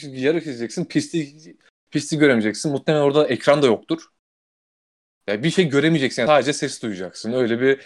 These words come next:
hani oraya verirler otuz liraya. Ay, onu da söyleyeyim.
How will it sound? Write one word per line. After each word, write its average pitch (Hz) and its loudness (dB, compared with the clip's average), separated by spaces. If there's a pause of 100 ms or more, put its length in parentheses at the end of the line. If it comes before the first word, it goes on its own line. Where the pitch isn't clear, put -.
(140)
hani 113 0
oraya 156 6
verirler 110 -4
otuz 107 -10
liraya. 92 -4 (340)
Ay, 127 0
onu 143 0
da 156 0
söyleyeyim. 156 -4